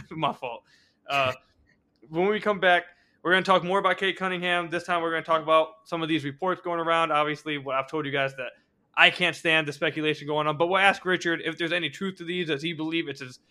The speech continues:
it makes sense to have, uh, some arguments between Cade Cunningham, Jalen Green, et cetera? We'll get into all of that, but first, let me tell you guys about one of our sponsors, Spotify Green Room.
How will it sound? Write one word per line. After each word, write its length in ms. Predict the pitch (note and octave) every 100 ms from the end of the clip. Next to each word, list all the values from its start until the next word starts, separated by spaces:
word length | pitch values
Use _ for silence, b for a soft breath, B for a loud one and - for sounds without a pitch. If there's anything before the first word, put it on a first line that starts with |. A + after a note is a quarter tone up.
| _
it 440 | D3 D3 - B2+ C3
makes 240 | C3 -
sense 240 | F3+ E3+ -
to 80 | D3+
have, 320 | D#3 D#3+ C#3+ _ _ _ _
uh, 120 | C3 B2+
some 200 | C#3+ C3
arguments 360 | D3+ D3 D3
between 360 | B2 - D3 C3+
Cade 240 | D3+ D3
Cunningham, 420 | D#3+ D3+ D3 D3
Jalen 280 | C#3 D3 C3+
Green, 180 | C3+ D3
et 100 | A#2+
cetera? 300 | - D3+ D3
We'll 100 | C#3+
get 120 | D#3
into 120 | D#3+ C#3+
all 140 | D3
of 60 | C#3
that, 160 | C#3+
but 140 | C3 -
first, 260 | F3+ F3 - _ _ _
let 120 | F3+
me 40 | G#3
tell 140 | A3
you 80 | G3+
guys 160 | F#3+ D#3+
about 120 | D#3
one 100 | D#3
of 60 |
our 220 | C#3 B2+ B2+
sponsors, 680 | - E3 E3 - D#3+ D3+ -
Spotify 560 | E3 F#3 F3+ E3+ E3
Green 220 | C3 C#3+ B2
Room. 160 | G2+